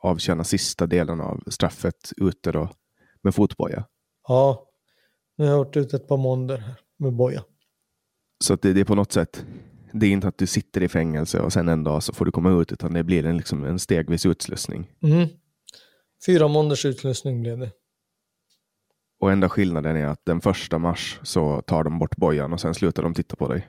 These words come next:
Speaker 2: Ja, exakt. Och så får jag röra mig lite friare. Nu har jag ju vissa tider som jag måste vara på vissa ställen och så. Och vissa såna här kontrollsamtal måste jag ringa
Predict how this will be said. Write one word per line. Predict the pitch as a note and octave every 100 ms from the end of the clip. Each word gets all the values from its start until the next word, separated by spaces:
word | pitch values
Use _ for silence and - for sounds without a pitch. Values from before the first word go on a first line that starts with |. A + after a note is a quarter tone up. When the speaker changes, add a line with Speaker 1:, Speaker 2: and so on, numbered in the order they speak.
| -
Speaker 2:
Ja, | C#3+ C3+
exakt. | C3 C3 - - _ _ - - _ -
Och | B2
så | C3
får | C3+
jag | C3
röra | C3 B2+ B2
mig | B2+
lite | A#2+ -
friare. | C3+ B2+ C3 B2
Nu | B2 C3
har | C3
jag | B2+ B2+
ju |
vissa | B2 B2 - A#2 _ _ _ _ _ -
tider | D3+ C3 C#3
som | G#2+ C3
jag | B2
måste | B2 - C3 A#2+ - _ _ _ _ _ _ _ _ -
vara | C3 B2
på | C3
vissa | A#2+ - B2
ställen | - B2 B2 C#3
och | A#2
så. | - - _ _ _ _ -
Och | C3 A#2+
vissa | B2+ -
såna | B2 C3+
här | A#2 B2 A2+ _ _ _ _ _ _
kontrollsamtal | - C3+ - C3 - A#2+ - C3 B2+
måste | B2+ - C#3+
jag | B2+ C3+
ringa | B2+ B2+ A#2+